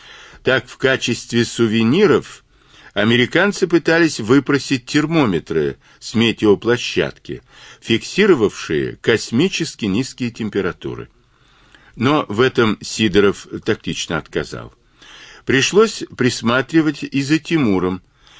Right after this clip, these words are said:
который в пылу кавказского гостеприимства готов был раздарить всю свою одежду и остаться в одном белье.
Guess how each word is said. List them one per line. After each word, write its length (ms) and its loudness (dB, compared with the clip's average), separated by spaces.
который 360 2
в 100 -6
пылу 320 4
кавказского 800 -2
гостеприимства 1080 -4
готов 420 0
был 340 4
раздарить 800 0
всю 260 -4
свою 360 2
одежду 600 0
и 140 -4
остаться 560 0
в 60 -4
одном 360 -2
белье. 420 -10